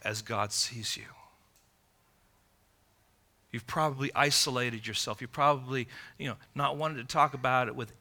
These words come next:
anyone. And so you don't, you don't want to trust anyone. You don't want to be vulnerable to open up. But yet, uh, one of the, the problems with that is then maybe you are not dealing with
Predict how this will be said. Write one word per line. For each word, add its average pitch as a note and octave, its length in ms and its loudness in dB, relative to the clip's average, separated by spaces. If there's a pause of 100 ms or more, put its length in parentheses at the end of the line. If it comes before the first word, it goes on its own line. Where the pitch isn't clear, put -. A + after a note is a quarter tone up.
anyone. C3+ 680 -2
And A#2 80 -8
so C#3 120 -4
you C#3 80 0
don't, C#3+ 140 0
you D3+ 60 -6
don't D#3+ 120 0
want D#3 100 0
to C#3 80 -4
trust - 600 6
anyone. C3+ 320 0
You C#3 160 2
don't E3 80 2
want E3+ 100 0
to D#3 40 -4
be D3+ 100 -2
vulnerable D3 720 2
to - 140 -6
open D#3+ 360 2
up. F#3 180 8
But E3+ 100 -2
yet, F3+ 180 4 (380)
uh, D#3 80 2
one D#3+ 220 2
of D#3 80 2
the, C#3+ 80 4
the C#3+ 160 -2
problems F#3 640 6
with D3 160 -2
that D3 220 8
is C#3+ 120 0
then D3 260 0
maybe F3+ 360 0
you D#3 380 0
are D3+ 100 8
not C#3+ 340 0
dealing E3 440 -2
with C3+ 260 -2